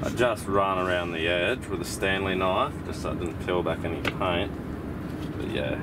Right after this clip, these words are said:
you can see it hasn't adhered to the acrylic, so it hasn't,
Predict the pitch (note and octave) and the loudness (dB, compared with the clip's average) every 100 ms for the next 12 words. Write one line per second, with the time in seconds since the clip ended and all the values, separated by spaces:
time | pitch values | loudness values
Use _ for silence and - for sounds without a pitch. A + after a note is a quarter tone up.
0 | D#2 F2+ G2 F#2+ - A2+ F#2+ G#2+ F#2+ F2+ | -2 -2 -2 0 4 6 6 4 4 4
1 | D#2+ F2+ F2+ F#2 D#2 F2+ E2 E2+ E2 - | 2 4 6 4 2 2 4 4 2 -2
2 | - - - - - - - - - G2 | -6 -2 -2 -2 -2 -2 0 0 4 6
3 | A2+ F#2 - F#2+ A2+ A#2 G2+ F2 | 4 2 2 4 6 4 4 2